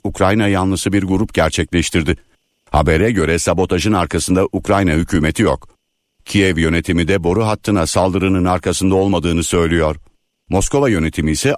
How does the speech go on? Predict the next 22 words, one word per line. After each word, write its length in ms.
A 200
B 180
D'nin 300
kapsamlı 560
bir 120
soruşturma 580
yapmadan 640
olayın 300
arkasında 640
Ukraynalı 640
bir 140
grubun 380
olduğunu 400
söylediğini 540
belirtiyor. 520
A 200
B 200
D'yi 320
hedef 300
saptırmaya 520
çalışmakla 600
suçluyor. 520